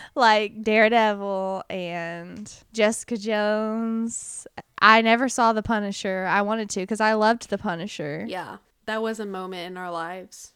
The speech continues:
Speaker 1: Are Netflix, like, superhero shows not gonna be a thing anymore?
Speaker 2: That's from my understanding.
Speaker 1: Yeah. 'Cause of, like, the Marvel
Speaker 2: Yeah.
Speaker 1: stuff on Disney Plus, basically.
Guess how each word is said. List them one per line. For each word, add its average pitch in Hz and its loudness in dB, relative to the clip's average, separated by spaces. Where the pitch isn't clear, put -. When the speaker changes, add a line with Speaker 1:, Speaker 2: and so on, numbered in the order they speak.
Speaker 1:
Are 240 0
Netflix, 269 -4
like, 277 -4
superhero 240 -4
shows 240 -6
not 208 -2
gonna 214 -2
be 208 0
a 202 0
thing 196 -8
anymore? 214 -8
Speaker 2:
That's 247 -2
from 302 -4
my 202 -6
understanding. 170 -14
Speaker 1:
Yeah. 190 -10
'Cause 233 -4
of, 233 -2
like, 208 0
the 220 -8
Marvel 202 -6
Speaker 2:
Yeah. 180 -8
Speaker 1:
stuff 220 -2
on 208 -2
Disney 196 -6
Plus, 190 -2
basically. 226 -8